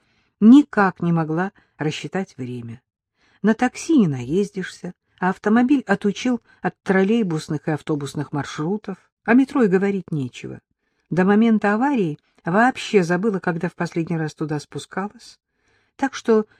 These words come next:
теперь, если надо было куда-то добраться, она постоянно расспрашивала коллег или случайных прохожих.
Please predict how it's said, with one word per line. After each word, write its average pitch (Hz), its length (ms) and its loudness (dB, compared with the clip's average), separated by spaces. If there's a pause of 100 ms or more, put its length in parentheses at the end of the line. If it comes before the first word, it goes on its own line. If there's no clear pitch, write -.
(120)
теперь, 196 300 2
если 180 320 -2
надо 262 280 2
было 240 200 0
куда-то 226 360 -4
добраться, 202 640 -4 (360)
она 170 180 0
постоянно 165 560 -4
расспрашивала 165 680 -6
коллег 165 480 -4 (280)
или 277 180 -2
случайных 165 560 -6
прохожих. 113 540 -10